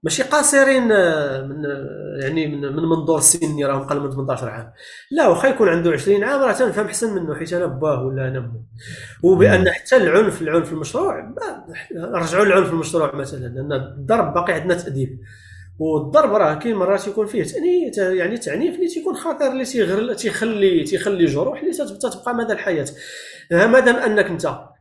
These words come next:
Speaker 1: كاب ولا كاستاذ تؤمن بان العنف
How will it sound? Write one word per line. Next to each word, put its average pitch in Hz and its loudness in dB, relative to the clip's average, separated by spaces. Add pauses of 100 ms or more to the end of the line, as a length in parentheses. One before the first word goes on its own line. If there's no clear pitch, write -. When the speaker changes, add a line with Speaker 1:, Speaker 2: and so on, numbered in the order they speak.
(200)
Speaker 1:
كاب - -4 (720)
ولا 147 -4
كاستاذ - -2 (480)
تؤمن 185 -2
بان 151 0
العنف 147 2